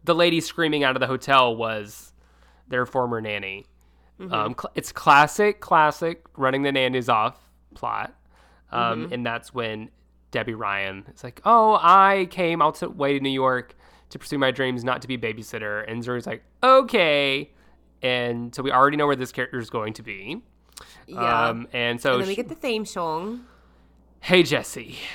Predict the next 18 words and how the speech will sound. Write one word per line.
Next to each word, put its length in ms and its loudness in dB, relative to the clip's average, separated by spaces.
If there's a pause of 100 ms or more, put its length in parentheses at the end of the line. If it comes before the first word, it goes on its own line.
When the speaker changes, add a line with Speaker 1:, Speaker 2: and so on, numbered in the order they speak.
(160)
Speaker 1:
what 120 2
do 60 2
we 80 0
think 140 0
of 60 0
the 80 0
theme 220 -4
song? 440 -12 (1200)
Speaker 2:
A 60 -8
bit 140 -8
of 80 -6
a 40 -6
snooze. 600 -6 (1000)
Speaker 1:
It's 200 -8
sung 240 0
by 100 4
Debbie 220 2
Ryan, 480 0